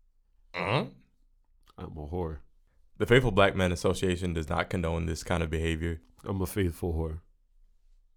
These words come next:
Speaker 1: I, I, I feel like that's
Speaker 2: If I'm not in a relationship, I can do what I want.
Speaker 1: Free agents are allowed to negotiate with whatever team they so please.
Speaker 2: Exactly.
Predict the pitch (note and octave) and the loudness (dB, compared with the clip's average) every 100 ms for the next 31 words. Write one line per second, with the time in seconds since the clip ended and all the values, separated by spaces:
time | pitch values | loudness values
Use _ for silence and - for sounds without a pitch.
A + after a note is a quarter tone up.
0 | _ _ _ _ - G2 F#2+ - F#2+ - | _ _ _ _ -2 0 -2 -6 -8 -4
1 | A#2 A2 G2+ G2 F2+ - - - - - | 0 0 2 2 2 0 -14 -16 -20 -20
2 | _ - _ _ _ - G2+ A2 G#2+ G2+ | _ -20 _ _ _ -10 -4 -2 0 0
3 | G2+ G2 G2 F2+ F#2 F2+ F2+ F2 F2+ F2 | -2 0 -2 -4 -6 -6 -4 -4 -4 -4
4 | E2+ F2 E2+ _ _ _ _ _ _ _ | -4 -4 -8 _ _ _ _ _ _ _
5 | _ - A2+ D#3+ F3 F3+ E3 B2+ F3 F#3 | _ -2 4 6 6 4 4 6 6 6
6 | F3+ D3+ D3 C#3 D#3 D3 C#3+ A#2+ B2 A#2 | 2 2 0 4 2 4 2 2 0 2
7 | C3 C3 C3 B2 A2+ A2 G#2+ - - - | 2 0 -2 -2 -2 -2 -4 -8 -18 -4
8 | A2+ G#2+ - A#2 A2 E2+ - _ - - | 2 2 0 -4 -4 -6 -12 _ -20 -20
9 | - _ - D#2+ - - - | -20 _ -16 -14 -16 -18 -20